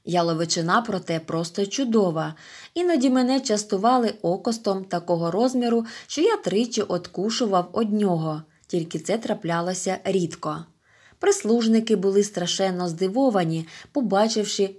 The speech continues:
як я їв його разом з кістками, як їдять у нас ніжку жайворонка. Я за одним разом ковтав цілу гуску чи індика. І мушу зізнатися, вони були набагато смачніші за наших.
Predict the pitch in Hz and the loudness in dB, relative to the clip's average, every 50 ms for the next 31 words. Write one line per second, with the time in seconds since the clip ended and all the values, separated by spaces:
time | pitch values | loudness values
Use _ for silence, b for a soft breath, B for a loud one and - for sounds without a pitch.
0 | - - 185 190 196 190 - 233 269 320 320 262 190 196 240 240 - 208 196 185 | -8 -2 0 2 2 2 0 0 2 2 2 2 2 0 -2 -2 -2 -2 -2 0
1 | 185 175 175 175 190 196 196 196 196 190 - - 233 226 226 - - 233 196 185 | -2 -2 0 0 0 0 -2 -2 -4 -6 -4 -4 -4 -4 -4 -4 -2 0 2 2
2 | 170 160 160 156 160 b b b b b - 220 320 - - - 190 185 165 151 | 0 0 -4 -4 -6 b b b b b -4 -2 -2 -2 -2 -4 -4 -4 -2 0
3 | 170 180 220 226 247 220 185 170 160 165 - 165 156 160 175 - - - 180 175 | 2 2 2 2 0 -2 -2 -2 -4 -4 -4 -4 -4 -4 -4 -6 -6 -4 -4 -2
4 | 170 196 202 190 180 156 165 160 160 156 156 151 151 151 151 156 - _ _ _ | 0 0 2 2 0 0 -2 -4 -4 -6 -8 -8 -8 -8 -10 -10 -14 _ _ _
5 | _ _ _ - 170 175 175 170 160 165 175 175 175 170 160 170 175 170 165 170 | _ _ _ -4 -2 0 0 0 0 -2 -2 -2 -2 -2 -2 -4 -4 -4 -4 -4
6 | - 196 220 247 254 226 226 233 226 226 B B B B B - 330 349 349 - | -2 0 2 2 2 2 2 0 0 -2 B B B B B -2 -2 -2 0 2
7 | - 226 240 233 - - - 214 185 175 165 151 139 156 160 185 202 - - - | 4 4 4 2 0 0 0 2 2 2 0 0 -2 -2 -4 -4 -4 -4 -2 -2
8 | 226 208 214 - - 165 165 180 190 180 175 170 175 175 165 160 160 160 165 b | -2 -2 -2 -4 -4 -2 -2 -2 -2 -2 -2 -2 -2 -2 0 0 -2 -4 -8 b
9 | b b b b b b b - 262 392 466 440 - 254 214 196 196 185 185 214 | b b b b b b b -4 -2 -2 -2 0 2 4 4 4 2 2 0 0
10 | 247 254 - 190 180 175 - 175 165 165 165 - _ - 175 170 175 175 165 170 | 0 0 0 0 -2 -2 -2 -2 -2 -2 -4 -10 _ -10 -6 -4 -2 -2 0 0
11 | 202 233 220 202 202 202 196 196 208 196 196 B B B B - 175 175 170 170 | 2 0 0 2 2 2 4 6 4 4 2 B B B B -4 -2 -2 2 2
12 | 202 214 233 320 370 370 - 214 202 202 - 175 175 170 170 - - 165 160 175 | 2 2 2 2 -2 0 0 -2 -2 -2 -4 -4 -6 -4 -4 -6 -4 -4 -2 -2
13 | 202 202 - 190 165 151 170 170 170 170 165 160 160 160 - 165 160 - - | -2 -4 -4 -4 -4 -2 -2 -2 -2 -2 -2 -2 -2 -4 -6 -8 -10 -12 -16